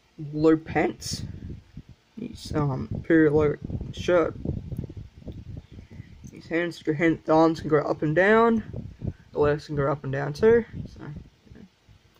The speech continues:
It says, um, what does it say? Can't see properly. It says here. I'm trying to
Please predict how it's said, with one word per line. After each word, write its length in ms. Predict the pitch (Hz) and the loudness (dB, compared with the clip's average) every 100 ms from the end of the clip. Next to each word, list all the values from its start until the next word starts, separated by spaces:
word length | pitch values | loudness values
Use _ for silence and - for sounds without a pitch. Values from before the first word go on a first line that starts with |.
| - _ - | -20 _ -20
It 80 | - _ | -20 _
says, 300 | - 151 151 | 0 2 4
um, 380 | 147 143 135 147 _ _ | 2 0 -2 -6 _ _
what 120 | 151 | -6
does 100 | 139 | -6
it 20 | |
say? 280 | - 131 139 - _ | -8 -8 -10 -12 _
Can't 220 | - 143 | -16 -10
see 120 | 139 | -10
properly. 400 | - _ - 147 - - - _ - - | -10 _ -20 -20 -20 -20 -20 _ -20 -20
It 80 | - - - - - - - | -18 -18 -20 -20 -20 -20 -20
says 340 | - 190 190 - | -2 2 2 2
here. 260 | 208 156 | 4 4
I'm 600 | - 156 - - - - | 2 -8 -16 -18 -16 -12
trying 200 | - | -8
to 80 | 156 | -8